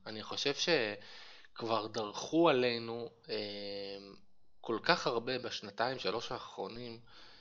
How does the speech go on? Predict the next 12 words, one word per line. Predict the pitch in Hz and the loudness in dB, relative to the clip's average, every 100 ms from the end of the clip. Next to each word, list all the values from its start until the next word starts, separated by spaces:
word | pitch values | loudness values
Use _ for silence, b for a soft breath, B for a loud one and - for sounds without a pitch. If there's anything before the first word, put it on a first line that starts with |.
| b - - 98 | b -20 -10 -6
אה, | 101 101 98 98 98 101 - - - - - - | -4 -4 -6 -8 -10 -14 -16 -18 -18 -16 -16 -14
שהשחקנים | - - 110 - - - - - - - - - 131 160 | -4 0 2 0 -4 -18 -20 -20 -4 0 0 0 2 2
שלנו | 190 214 214 214 | 6 8 8 6
כבר | 180 143 | 4 4
פשוט | 120 160 | 2 -4
חסרי | - 135 143 | -2 2 2
ביטחון. | 143 - - - 127 95 - | 2 0 -2 0 -2 -2 -6
הם | 113 | 0
מעדיפים | 113 123 - 180 | 0 2 2 4
ללכת | 175 - | 4 2
אחורה | - 160 160 185 208 - | 2 6 6 6 2 -2
לשוער, | 127 123 127 135 170 | -4 0 4 6 4